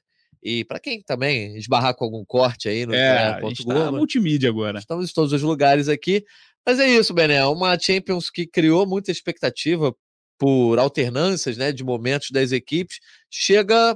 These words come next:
Speaker 1: pra uma decisão que não é exatamente o jogo do século, mas certamente vai ser uma partida, é, relevante, que os caminhos parecem indicar um provável título do Manchester City.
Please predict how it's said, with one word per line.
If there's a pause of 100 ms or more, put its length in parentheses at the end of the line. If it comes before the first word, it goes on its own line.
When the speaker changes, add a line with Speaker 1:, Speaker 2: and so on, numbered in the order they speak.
Speaker 1:
pra
uma
decisão
que
não
é
exatamente
o
jogo
do
século, (380)
mas (140)
certamente
vai
ser
uma
partida, (380)
é,
relevante,
que (340)
os
caminhos (120)
parecem
indicar
um
provável
título
do
Manchester
City.